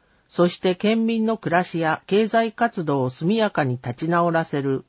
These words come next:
回復力のこと。災害に対する強靭性。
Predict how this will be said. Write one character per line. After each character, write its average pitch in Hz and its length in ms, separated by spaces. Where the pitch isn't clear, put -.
回 202 260
復 - 240
力 156 240
の 113 140
こ - 160
と。 - 220
災 214 320
害 220 220
に 214 160
対 196 240
す 196 160
る 131 140
強 170 320
靭 156 240
性。 131 400